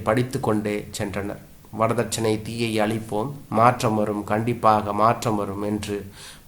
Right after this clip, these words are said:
மூவர் சென்ற ஊர்வலத்தில் சாலையில் சென்ற பலரும் கொஞ்சம் கொஞ்சமாக இணைந்து கொண்டார்கள். தற்போது இந்த எண்ணிக்கை கூடிக்கொண்டே போகிறது.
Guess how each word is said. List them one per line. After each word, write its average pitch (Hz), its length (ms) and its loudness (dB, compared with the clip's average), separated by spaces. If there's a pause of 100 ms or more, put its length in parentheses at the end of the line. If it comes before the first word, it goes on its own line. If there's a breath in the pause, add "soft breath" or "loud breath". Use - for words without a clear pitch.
மூவர் 131 400 6
சென்ற 117 340 2 (200)
ஊர்வலத்தில் 107 600 0 (840 soft breath)
சாலையில் 123 640 8
சென்ற 113 220 -2
பலரும் 113 460 2 (180)
கொஞ்சம் 120 340 2
கொஞ்சமாக 110 460 4 (140)
இணைந்து 107 280 0
கொண்டார்கள். 101 600 -2 (220)
தற்போது 113 480 0 (100)
இந்த 104 140 0 (140)
எண்ணிக்கை 120 360 0 (140)
கூடிக்கொண்டே 110 560 0 (100)
போகிறது. 101 460 -4